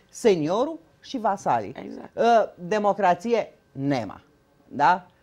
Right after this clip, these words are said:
Speaker 1: Să, uh, deci să ne lase în pace acești domni care, uh, ne tot propun, uh, democrația în România, dar de fapt la ei în partide este, frate, seniorul,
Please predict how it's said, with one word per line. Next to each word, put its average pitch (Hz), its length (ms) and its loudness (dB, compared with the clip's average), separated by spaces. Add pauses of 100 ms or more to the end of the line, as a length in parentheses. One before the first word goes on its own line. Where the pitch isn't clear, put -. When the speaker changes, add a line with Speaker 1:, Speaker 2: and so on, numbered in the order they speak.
Speaker 1:
Să, 220 400 0
uh, 175 360 -2
deci 190 140 -4
să 196 160 -6
ne 160 160 -6
lase 214 440 -2
în 165 160 -8
pace 123 480 -4
acești 190 560 -2
domni 180 260 -4
care, 156 400 0 (300)
uh, 147 340 0
ne 147 180 0
tot 233 280 0
propun, 202 560 -4
uh, 139 520 -4
democrația 156 920 -2
în 196 320 -4
România, 131 680 -8
dar 254 160 4
de 160 140 -6
fapt 220 260 -6
la 165 100 -4
ei 202 220 -4
în 170 100 -10
partide 131 640 -14 (360)
este, 269 500 -2
frate, 269 680 0 (1040)
seniorul, 233 800 0